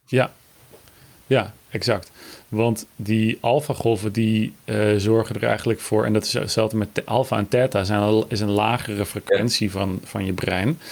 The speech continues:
Speaker 1: En wat we, waar we het net in het begin al over hadden, kinderen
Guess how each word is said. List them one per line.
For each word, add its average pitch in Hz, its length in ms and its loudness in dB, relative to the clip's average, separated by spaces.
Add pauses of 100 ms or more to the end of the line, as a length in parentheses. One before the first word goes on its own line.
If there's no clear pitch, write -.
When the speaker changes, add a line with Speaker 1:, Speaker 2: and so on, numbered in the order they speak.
(300)
Speaker 1:
En 104 480 0 (120)
wat 107 280 -2
we, 107 220 0
waar 101 160 0
we 98 60 -2
het 98 100 -4
net 107 160 0
in 104 60 -2
het 101 80 0
begin 135 240 0
al 110 120 2
over 98 160 -2
hadden, 98 240 0
kinderen 139 540 0